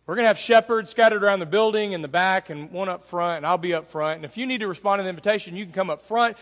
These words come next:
You can grab a shepherd. If you need prayers, you can do that and do it privately. But if today's a day where you're ready to become a disciple, we want you to know that invitation is for you as well.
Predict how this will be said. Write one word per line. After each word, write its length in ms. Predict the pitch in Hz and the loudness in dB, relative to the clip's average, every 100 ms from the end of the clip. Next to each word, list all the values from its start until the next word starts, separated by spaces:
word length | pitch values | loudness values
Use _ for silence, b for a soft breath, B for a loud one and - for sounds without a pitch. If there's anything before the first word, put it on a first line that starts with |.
| B B | B B
You 140 | 190 | -8
can 120 | 180 | -4
grab 220 | 170 185 | 0 0
a 60 | 160 | 0
shepherd. 360 | - 220 220 175 | 0 0 0 -6
If 140 | 160 | -6
you 80 | 214 | -8
need 240 | 202 151 | -8 -8
prayers, 420 | - 202 214 196 | -4 -2 -2 -4
you 80 | 190 | -8
can 140 | 170 143 | -14 -12
do 180 | 185 190 | -8 0
that 200 | 196 170 | 0 0
and 80 | |
do 120 | 160 160 | -8 -8
it 120 | - | -6
privately. 580 | 170 180 185 180 180 175 b b b b b b - | -2 -2 -4 -10 -12 -14 b b b b b b -12
But 80 | |
if 80 | 147 | -10
today's 340 | - 190 208 185 | -2 2 2 0
a 60 | |
day 240 | 180 196 196 | 2 2 2
where 140 | 165 | -4
you're 380 | 165 180 175 160 _ b b b b b b | -6 -6 -6 -10 _ b b b b b b
ready 240 | 147 185 202 | -4 -2 -2
to 80 | 175 | -8
become 300 | 170 190 180 | -4 -4 -4
a 40 | |
disciple, 680 | 156 - 196 202 214 208 214 147 | -10 -4 -2 -2 -4 -6 -10 -10
we 120 | 156 | -8
want 200 | 190 175 | -8 -8
you 40 | |
to 60 | 175 | -2
know 160 | 180 | 0
that 180 | 175 165 | 0 -2
invitation 720 | 170 165 165 175 170 165 151 151 | -4 -10 -6 -6 -6 -12 -14 -14
is 80 | 160 | -18
for 160 | - | -16
you 380 | 143 190 143 117 _ - | -14 -12 -12 -14 _ -20
as 140 | 123 | -14
well. 280 | 135 123 104 | -12 -12 -14